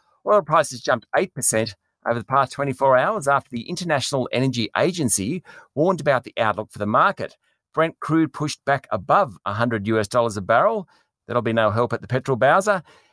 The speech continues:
And the Aussie dollar finishes the week trading just under seventy-four U S cents. Story number two,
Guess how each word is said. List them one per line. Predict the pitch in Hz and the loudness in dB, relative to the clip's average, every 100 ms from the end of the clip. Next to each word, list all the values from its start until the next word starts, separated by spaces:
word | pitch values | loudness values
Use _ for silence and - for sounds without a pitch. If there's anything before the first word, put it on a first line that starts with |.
| - | -6
And | 220 | 0
the | 185 | 0
Aussie | 151 143 | 0 0
dollar | 147 139 | 2 2
finishes | - 151 135 131 117 | -2 -6 -4 -4 -4
the | 123 | -2
week | 170 185 | -2 -2
trading | - 151 151 131 | -4 -2 0 -2
just | 139 123 | -4 -2
under | 131 123 117 | -2 -2 -2
seventy-four | - 107 117 - 98 98 - | -2 -2 -2 -2 -2 -2 -4
U | 95 90 | -6 -2
S | 87 87 | -2 -2
cents. | - 85 71 - - - _ _ _ _ | -4 -4 -4 -4 -6 -8 _ _ _ _
Story | - - 170 180 | -20 -4 0 2
number | 170 156 | 2 0
two, | 143 - 190 202 107 | -4 -2 2 2 0